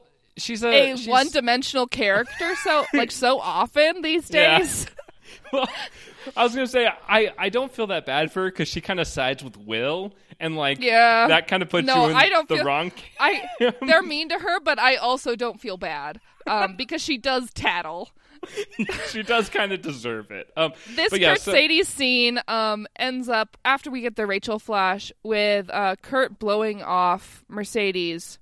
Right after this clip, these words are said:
Speaker 2: for
Speaker 1: Yep.
Speaker 2: Blaine. Uh,
Speaker 1: Yep.
Speaker 2: he's like, "We're not gonna go bowling. I'm gonna go hang out with Blaine."
Speaker 1: Yeah.
Speaker 2: And I think the, the point that really sticks here is when Kurt is like, "It's just nice to have someone to talk to,"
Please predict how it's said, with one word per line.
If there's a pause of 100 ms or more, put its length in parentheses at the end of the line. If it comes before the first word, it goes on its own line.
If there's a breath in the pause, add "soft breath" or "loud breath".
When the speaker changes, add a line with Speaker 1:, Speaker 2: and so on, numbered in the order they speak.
Speaker 2:
for
Speaker 1:
Yep.
Speaker 2:
Blaine. (460 loud breath)
Uh,
Speaker 1:
Yep.
Speaker 2:
he's
like,
"We're
not
gonna
go
bowling. (240)
I'm
gonna
go
hang
out
with
Blaine." (300)
Speaker 1:
Yeah.
Speaker 2:
And (360)
I
think
the,
the (100)
point
that
really
sticks
here
is
when
Kurt
is
like,
"It's
just
nice
to
have
someone
to
talk
to,"